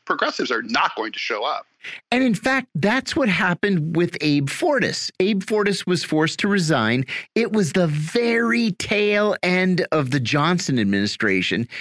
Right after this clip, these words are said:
Speaker 2: The Senate couldn't get its act together, and they ended up,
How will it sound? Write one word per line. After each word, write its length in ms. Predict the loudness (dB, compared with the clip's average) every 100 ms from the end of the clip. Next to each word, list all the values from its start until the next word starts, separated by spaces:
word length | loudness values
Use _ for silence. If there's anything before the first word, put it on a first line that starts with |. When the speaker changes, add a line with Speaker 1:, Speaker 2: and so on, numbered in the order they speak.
| -16 -2
Speaker 2:
The 80 | -2
Senate 420 | 0 0 0 -2
couldn't 300 | -2 0 0
get 180 | 2 2
its 180 | 0 -2
act 260 | -2 -4 -4
together, 520 | -4 0 0 2 0 -4 -14 -18 _
and 320 | 0 2 2
they 140 | 2
ended 240 | 2 2 2
up, 220 | 0 -4